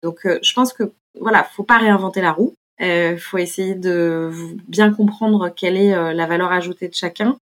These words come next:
et, euh, de s'atteler à faire en sorte de... Enfin, nous, notre idée, c'est comment est-ce qu'on fait passer ces projets à l'échelle pour vraiment qu'ils représentent une alternative. Parce qu'aujourd'hui, il y a une myriade d'acteurs qui font des trucs super, mais qui sont très éclatés.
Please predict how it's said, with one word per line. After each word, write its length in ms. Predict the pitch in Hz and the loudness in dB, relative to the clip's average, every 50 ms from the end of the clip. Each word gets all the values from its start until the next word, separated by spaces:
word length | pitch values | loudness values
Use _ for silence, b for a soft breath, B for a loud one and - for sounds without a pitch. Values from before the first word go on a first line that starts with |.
| _ _ - | _ _ 0
et, 280 | 175 190 185 185 185 | 2 4 4 4 2
euh, 280 | 165 160 165 160 156 160 | 2 2 0 -2 -4 -4
de 160 | 170 180 180 | -4 -6 -6
s'atteler 580 | 170 - 190 180 175 - 214 220 247 269 269 - _ | -4 -2 -2 -2 -2 -2 0 0 2 0 0 -4 _
à 500 | - 165 190 196 208 220 214 - - - - | 0 2 2 4 4 4 2 0 -2 -6 -12
faire 280 | - - - 202 185 180 | -16 -6 -4 -4 -2 -2
en 100 | 185 185 | -4 -6
sorte 300 | - - 220 233 - _ _ | -6 -6 -6 -6 -6 _ _
de... 420 | - 190 190 185 180 180 175 170 - _ _ _ - | -4 -2 0 0 0 -2 -2 -6 -10 _ _ _ -8
Enfin, 140 | 202 139 - | -6 -6 -2
nous, 180 | - 202 233 233 | 2 2 4 4
notre 300 | 220 190 170 - - - | 4 2 0 -2 -4 -2
idée, 220 | 202 196 247 262 | 0 2 2 2
c'est 140 | 247 214 185 | 0 -2 -2
comment 260 | - - 190 226 240 | -2 -2 0 2 2
est-ce 140 | 220 208 208 | 2 0 -2
qu'on 160 | - 185 185 | -6 -12 -12
fait 200 | - - - 233 | -6 -2 -2 -2
passer 440 | 220 - - 214 202 208 - 294 302 | 0 2 2 2 2 2 0 -4 -6
ces 180 | 294 - 226 208 | -4 -2 -4 -4
projets 380 | 208 - - 208 208 240 247 | -2 0 0 2 2 2 2
à 40 | 220 | 2
l'échelle 380 | 202 190 196 - 247 254 247 247 | 0 -2 -2 -2 -2 -2 -2 -2
pour 200 | - 208 190 185 | -4 -8 -8 -8
vraiment 440 | 180 185 196 196 202 226 254 262 - _ _ | -4 -2 0 2 4 4 2 2 -2 _ _
qu'ils 160 | - 214 196 | -2 -2 0
représentent 500 | 190 190 190 - - 196 202 226 233 214 | 0 -2 -4 -4 -4 -4 -2 -2 -2 -2
une 100 | 214 202 | -2 -4
alternative. 480 | 180 185 180 180 180 196 208 208 262 247 | -4 -4 -4 -6 -6 -6 -4 -4 -4 -4
Parce 160 | - 196 202 | -4 -6 -6
qu'aujourd'hui, 440 | - 220 196 196 190 185 202 240 269 - _ _ _ - | -6 -6 -4 -4 -4 -4 -2 -4 -4 -4 _ _ _ 0
il 60 | 226 | 2
y 20 | |
a 100 | 220 202 | 4 4
une 140 | 185 185 190 | 4 4 4
myriade 560 | 214 247 269 269 254 247 247 247 247 226 196 | 4 4 4 4 2 2 2 2 2 0 -2
d'acteurs 640 | 180 180 185 - - - 226 247 277 277 - - - _ _ _ | -6 -8 -10 -10 -10 -8 -6 -4 -4 -4 -6 -10 -12 _ _ _
qui 100 | _ - | _ -10
font 160 | 208 - 220 202 | -6 -2 -2 -2
des 100 | 190 190 | -2 -2
trucs 240 | - - 208 - | -6 -10 -12 -8
super, 640 | - - - - 277 - - 214 240 262 254 - - - | -6 -6 -4 -4 -4 -4 -2 -2 -2 -2 -4 -6 -8 -8
mais 120 | 190 185 | -8 -8
qui 160 | - - 202 | -8 -10 -12
sont 280 | - - 214 208 202 - - | -10 -4 -4 -4 -4 -4 -8
très 260 | - - 277 269 240 | -4 -2 0 0 0
éclatés. 420 | 247 240 - 226 208 208 175 170 | -2 -2 -4 -4 -6 -6 -6 -10